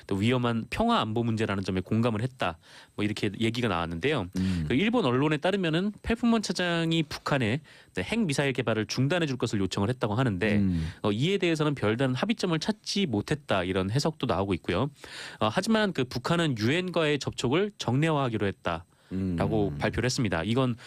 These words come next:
Speaker 1: 그 조선중앙통신에서 나온 말이니까, 네, 요거는 좀
Speaker 2: 아.
Speaker 1: 사실에 가까울 텐데요.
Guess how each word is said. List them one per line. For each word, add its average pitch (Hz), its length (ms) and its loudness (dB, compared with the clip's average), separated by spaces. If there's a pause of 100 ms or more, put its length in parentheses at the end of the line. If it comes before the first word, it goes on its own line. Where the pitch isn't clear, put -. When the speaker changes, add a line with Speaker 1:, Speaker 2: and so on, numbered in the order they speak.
(160)
Speaker 1:
그 107 100 -4
조선중앙통신에서 123 960 0
나온 95 220 0
말이니까, 85 640 -4
네, 90 260 -4
요거는 107 300 2
좀 104 80 2
Speaker 2:
아. - 20 2
Speaker 1:
사실에 98 260 2
가까울 95 280 -2
텐데요. 98 400 -4